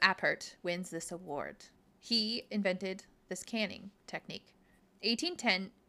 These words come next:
Peter Durand creates this tin canister, which you all know and love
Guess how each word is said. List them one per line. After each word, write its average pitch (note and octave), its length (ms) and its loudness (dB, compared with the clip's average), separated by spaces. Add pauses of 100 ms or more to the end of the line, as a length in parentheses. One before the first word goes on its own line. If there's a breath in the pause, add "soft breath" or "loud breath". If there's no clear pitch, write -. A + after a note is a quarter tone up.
Peter A#3+ 400 6 (100)
Durand F3 500 4
creates - 460 0
this - 220 -6
tin G#3 260 2
canister, G3+ 560 0
which F#3 180 0
you E3+ 120 0
all F3 160 2
know E3 460 0
and F3+ 200 -2
love D#3+ 300 4